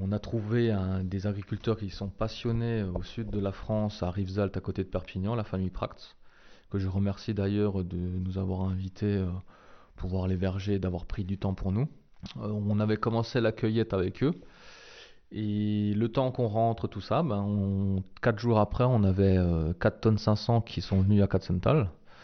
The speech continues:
Donc, j'y ai jamais eu autant d'abricots, je pense, dans la vallée des Chats. <laughs> Donc, du coup, on a pu suivre, nous, encore la maturité du fruit, parce que c'est très important de mettre, euh, le fruit en bonne f-,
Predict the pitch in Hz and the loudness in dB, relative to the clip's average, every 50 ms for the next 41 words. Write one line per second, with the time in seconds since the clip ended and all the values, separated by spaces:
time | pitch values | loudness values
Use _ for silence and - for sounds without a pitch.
0 | - - - - - - - - 95 90 87 82 82 80 80 87 95 104 104 101 | -20 -20 -20 -20 -20 -16 -8 -4 -2 -2 0 0 0 0 0 2 4 4 6 6
1 | 95 95 95 92 92 95 - - 98 92 92 90 95 92 - - 98 95 92 - | 4 4 2 2 0 0 2 2 4 4 4 4 4 2 2 2 2 2 2 2
2 | - 92 92 - - 90 85 87 85 82 78 82 82 82 85 80 80 - - 139 | 0 0 0 0 0 0 2 2 2 2 2 2 0 0 0 -2 0 2 2 2
3 | 147 - - 139 120 - - - - - - - 208 165 - - - - 131 - | 0 -2 -6 -14 -16 -16 -18 -20 -20 -20 -14 -8 -4 -2 -2 0 2 2 2 2
4 | 170 160 - - 160 143 - - - - - - - - - - - - - 208 | 2 0 -4 -6 -6 -8 -12 -10 -8 -8 -8 -8 -8 -10 -10 -10 -6 0 4 6
5 | 226 226 214 185 160 147 131 113 110 - - 107 107 110 110 107 107 - - 160 | 6 6 6 6 4 2 0 -2 -6 -2 2 4 4 6 6 4 4 4 6 6
6 | 143 127 117 - - - - 143 - - - - 143 143 135 110 117 127 131 131 | 8 6 6 4 2 0 -2 -2 -4 -6 -4 0 2 2 4 4 4 6 6 6
7 | 120 117 - - 113 113 110 110 113 113 - - - 123 120 117 - 131 113 107 | 4 4 6 6 6 8 8 8 6 6 4 4 4 6 6 6 6 4 4 4
8 | 104 95 - - - - - 104 - - 101 - 104 98 - - 107 104 104 101 | 2 0 -2 -4 -2 0 0 0 0 0 0 2 2 2 4 4 6 6 6 6
9 | - 104 - - 123 117 107 104 101 104 104 101 - - - 98 90 73 - - | 4 2 2 4 4 6 6 6 6 6 4 2 0 -2 -2 0 2 2 0 0
10 | - 71 92 113 110 - - - - 127 117 110 110 113 120 120 113 - - - | 2 2 4 4 4 2 0 2 4 6 6 6 6 6 6 4 2 -2 -6 -12